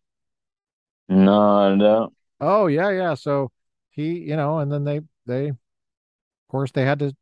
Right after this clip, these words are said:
Speaker 2: get some attorneys, and the attorneys sued. And of course, the, they won, they won their suits, and,
Speaker 1: Mm.
Speaker 2: uh,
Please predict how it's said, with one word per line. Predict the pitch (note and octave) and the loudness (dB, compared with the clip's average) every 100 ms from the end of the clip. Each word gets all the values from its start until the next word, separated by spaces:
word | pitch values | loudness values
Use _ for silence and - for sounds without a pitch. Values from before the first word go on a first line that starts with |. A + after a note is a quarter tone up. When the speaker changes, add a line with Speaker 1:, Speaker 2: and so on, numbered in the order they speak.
| _ _ _ _ - | _ _ _ _ -16
Speaker 2:
get | A2 B2+ | -8 -8
some | - C3+ | -4 -4
attorneys, | C3 - D#3 C#3+ C3 C#3+ B2+ | -4 -2 -2 0 0 -2 -6
and | A2+ | -8
the | A2+ | -10
attorneys | - A#2+ B2+ A#2+ | -8 -4 -4 -6
sued. | - - C#3 C3+ B2+ | -6 -4 -2 0 -2
And | G#2+ A2+ | -4 -6
of | - | -8
course, | A2+ A#2+ - | -8 -8 -8
the, | A2 G#2+ _ _ _ _ _ _ _ _ _ _ _ _ _ _ _ _ _ - | -10 -12 _ _ _ _ _ _ _ _ _ _ _ _ _ _ _ _ _ -16
they | G#2+ A#2 | -8 -6
won, | A2 A2 B2+ A2+ A2+ G#2 _ _ | -6 -6 -6 -6 -8 -12 _ _
they | A2+ | -10
won | G#2+ A#2 A#2 | -6 -6 -6
their | G#2+ | -6
suits, | - - C#3 B2 - - _ _ _ _ _ _ _ _ _ _ A2 | -6 -2 -2 -2 -10 -20 _ _ _ _ _ _ _ _ _ _ -14
and, | G#2 G#2+ G#2+ G#2+ G#2+ | -8 -6 -6 -6 -2
Speaker 1:
Mm. | G#2+ B2 G#2 G#2 G2+ G2+ | 0 2 0 -2 -2 -4
Speaker 2:
uh, | G#2 | -8